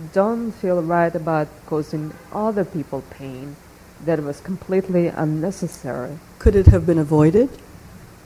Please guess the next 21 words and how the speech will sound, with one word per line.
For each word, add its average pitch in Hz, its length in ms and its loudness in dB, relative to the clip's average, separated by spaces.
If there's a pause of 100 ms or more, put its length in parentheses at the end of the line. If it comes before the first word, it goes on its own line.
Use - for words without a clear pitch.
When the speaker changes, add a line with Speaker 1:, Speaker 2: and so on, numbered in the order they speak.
(140)
Speaker 1:
It 147 240 6
could 247 260 -2
have 208 180 4
been 175 200 2
if 156 120 -8
I 151 200 4
made 165 320 -2
the 151 80 -4
right 160 400 -2
call, 151 300 -4
if 135 120 -10
I 147 60 -4
listened 175 500 -6
to 165 80 -4
the 151 140 -6
signs. 147 680 -10 (480)
The 160 140 0
warning 247 340 -2
signs 220 380 -4
were 165 140 0
there. 160 460 0